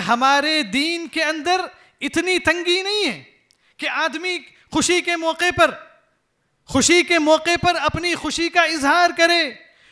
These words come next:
खुशी के मौके पर खुशी मनाए, खुशी के मौके पर अपने भाइयों के साथ बैठे, उनके साथ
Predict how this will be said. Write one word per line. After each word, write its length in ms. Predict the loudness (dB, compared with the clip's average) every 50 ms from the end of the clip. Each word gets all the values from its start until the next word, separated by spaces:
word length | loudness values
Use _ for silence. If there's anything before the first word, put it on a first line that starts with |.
| _ -8
खुशी 300 | -6 -4 -2 0 0 0
के 180 | 0 0 0 0
मौके 340 | 2 2 2 2 2 -2 -2
पर 180 | 2 2 2 2
खुशी 360 | 2 2 0 2 2 2 0 2
मनाए, 580 | 2 0 0 2 2 2 2 0 0 -2 -4 -8 -14 _ _ -20 -20 _
खुशी 300 | -6 -4 -2 0 0 0
के 160 | 0 0 -2 -2
मौके 360 | 0 -2 -2 -2 0 0 0 2
पर 240 | 2 2 2 0 -4 -14 -20 -20 _ _ _ _ _ _ _ _
अपने 340 | 4 4 4 2 2 0 0 0
भाइयों 500 | 2 4 4 6 4 4 2 0 -2 -2
के 180 | 0 0 0 0
साथ 320 | 2 2 2 2 0 -2
बैठे, 480 | -2 -2 -2 -2 -2 -4 -4 -4 -4 -4 -6
उनके 340 | -8 -12 -12 -8 -6 -6 -4
साथ 340 | -2 0 2 2 0 0